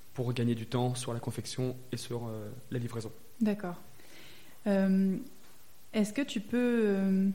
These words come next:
Speaker 2: nous faire, euh, l'anatomie d'un produit de chez Opal ? Euh,
Speaker 1: <laughs>
Speaker 2: je pense par exemple, euh, à, euh, la veste
Speaker 1: Ouais.
Speaker 2: que vous avez récemment sortie.
Speaker 1: Ok.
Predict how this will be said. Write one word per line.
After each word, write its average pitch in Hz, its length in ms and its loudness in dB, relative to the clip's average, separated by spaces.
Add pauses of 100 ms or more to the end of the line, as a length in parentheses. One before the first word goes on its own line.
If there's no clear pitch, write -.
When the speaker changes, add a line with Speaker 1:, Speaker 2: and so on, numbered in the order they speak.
(120)
Speaker 2:
nous 202 140 8
faire, 214 420 2
euh, 185 220 4 (360)
l'anatomie 202 520 8
d'un 190 140 4
produit 190 360 4
de 196 80 6
chez 196 160 2
Opal ? 196 520 4
Euh, 180 280 8 (120)
Speaker 1:
<laughs> - 100 -10
Speaker 2:
je - 100 -8
pense 196 200 4
par 190 140 4
exemple, 190 420 4
euh, 175 760 6 (320)
à, 175 340 6
euh, 165 320 4 (200)
la 175 120 4
veste 190 420 -2 (200)
Speaker 1:
Ouais. 170 180 6 (160)
Speaker 2:
que - 120 -4
vous 180 160 0
avez 175 180 2
récemment 175 300 0
sortie. - 280 -6 (380)
Speaker 1:
Ok. 143 240 2